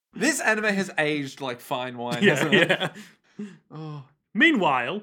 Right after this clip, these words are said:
Speaker 2: in the tower, uh,
Speaker 1: Alan's tower.
Speaker 2: Alan, uh,
Speaker 1: Yep.
Speaker 2: who Nick has, his, his name's Chairman Rosenkreutz
Speaker 1: No,
Speaker 2: or something
Speaker 1: no,
Speaker 2: like
Speaker 1: no,
Speaker 2: that,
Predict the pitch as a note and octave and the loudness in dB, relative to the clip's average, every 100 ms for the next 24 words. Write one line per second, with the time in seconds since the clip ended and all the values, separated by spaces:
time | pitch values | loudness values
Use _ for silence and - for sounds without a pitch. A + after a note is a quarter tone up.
0 | - F#3 G#3+ A3 F#3+ - F3+ F#3+ D3 G#2+ | -6 -2 0 0 -2 0 0 2 0 -2
1 | F#3+ - _ - D3 D3 C#3+ C#3+ - D3+ | -6 -6 _ -8 -4 -2 -2 -4 0 2
2 | D#3 D#3 D3 - D#3+ F3 D3 G#3 B3 E3 | 2 -4 -6 2 2 4 0 0 -2 -2
3 | C#3+ C#3 C3+ C3 C3 C#3 C3+ C#3+ D#3+ D3+ | 0 0 -2 -8 -6 -4 -4 -8 -6 -6
4 | D3+ C#3 - _ _ E3 D#3 F3 E3 C#3+ | -4 -6 -6 _ _ -12 -12 -12 -10 -6
5 | D3+ C3+ - E3 D3 C#3 C3 C3 D3 C#3+ | -4 -4 -2 -2 -2 -4 -6 -2 -2 -2
6 | C#3 C3 - - D3+ C#3 D3+ C#3 D3+ E3 | -6 -8 -12 -6 -4 -4 -6 -2 2 2
7 | C#3+ E3 D#3+ F3+ C#3+ - | 2 -2 -2 0 2 2